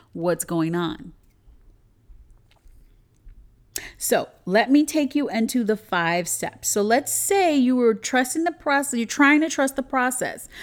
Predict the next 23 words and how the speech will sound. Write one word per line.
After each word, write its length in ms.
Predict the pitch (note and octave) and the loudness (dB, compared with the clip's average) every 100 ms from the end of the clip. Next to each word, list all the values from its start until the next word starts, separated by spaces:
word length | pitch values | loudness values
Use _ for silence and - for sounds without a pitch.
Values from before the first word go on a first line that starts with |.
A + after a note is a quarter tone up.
| - - | -12 -6
but 140 | F3 | -2
things 460 | B3 C4+ C4+ C4+ F3+ - - | 2 4 6 4 0 -16 -4
aren't 300 | A#3+ C#4 - | 2 2 2
unfolding 520 | A3 G3+ G3+ G3 G3 | -2 0 0 0 0
the 100 | F#3 | -2
way 140 | F3 F#3 | -2 -2
you 200 | F3+ F3+ | -4 -4
want 300 | F3 E3+ E3+ | -4 -4 -6
them 160 | E3 | -8
to. 500 | F3 - F4+ F3 - - _ _ _ _ - - | -4 0 0 0 -6 -16 _ _ _ _ -20 -8
Step 400 | - - F#4 F#4 | -2 2 2 4
one 240 | C4+ F4+ | 4 4
is 280 | B3+ A#3+ - | 4 0 -2
feel 380 | - D#4 F#4+ G4+ | 0 4 4 4
how 260 | - B3+ | 2 2
you 180 | A#3+ A3 | 2 0
feel. 760 | G#3 - G#3+ G#3+ F#3 - - G3 _ _ _ _ _ - - - - | -4 -8 -6 -4 -4 -6 -12 -16 _ _ _ _ _ -20 -20 -20 -10
Love 380 | F3+ G#3 B3 C4+ | -2 2 2 2
yourself. 520 | C4 A#3+ F3+ D3+ - | 0 0 -4 -4 -4
Be 180 | G3+ G3+ | -4 -2
easy 360 | A3+ B3+ B3+ A#3 | 2 2 2 0
with 300 | F3+ E3+ - | -2 -4 -6
yourself. 680 | D3+ - - D#3+ - - | -8 -8 -10 -12 -20 -20